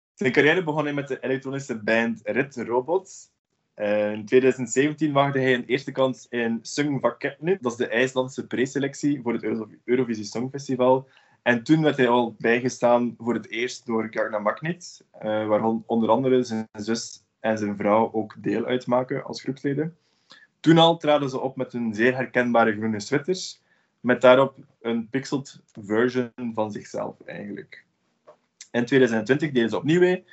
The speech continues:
Toen wonnen ze de preselecties en dit jaar zijn ze opnieuw aangeduid als kandidaat. We kunnen wel zeggen dat ze vorig jaar eigenlijk de grootste kanshebber waren om het hele festival te winnen.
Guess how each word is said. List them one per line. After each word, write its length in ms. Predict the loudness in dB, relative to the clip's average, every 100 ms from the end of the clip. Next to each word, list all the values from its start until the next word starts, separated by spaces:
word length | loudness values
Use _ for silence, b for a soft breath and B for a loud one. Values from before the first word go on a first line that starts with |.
| b _ 0
Toen 160 | 6
wonnen 200 | 6 6 2
ze 80 |
de 80 | -4
preselecties 920 | -2 -4 0 -2 -2 -2 -4 -4 -14 _
en 320 | 0 2 2
dit 200 | 0 0
jaar 280 | 4 4 2
zijn 220 | -2 -2
ze 240 | -2 -6 -6
opnieuw 440 | -10 -4 -2 0
aangeduid 720 | -2 -4 -4 -2 -2 -4 -16 -6
als 440 | -2 -2 -6 -12
kandidaat. 840 | -10 -8 -6 -6 -8 -12 -20 -20 _ _ _ _ _ b b
We 160 | -18 -8
kunnen 200 | -4 2
wel 180 | 4 4
zeggen 220 | -2 -4
dat 100 | -4
ze 100 | -6
vorig 220 | -4 -2
jaar 120 | -2 -2
eigenlijk 260 | -2 -6 -6
de 120 | -4
grootste 340 | -4 -4 -6
kanshebber 500 | -4 -4 -4 -4 0
waren 400 | 2 2 0 -2
om 340 | 0 0 -2 -10 _ _ -20
het 260 | -20 -18
hele 280 | -6 -2 -2
festival 580 | -4 -8 -6 -2 -4 -4
te 160 | -8 -4
winnen. 380 | 0 0 -2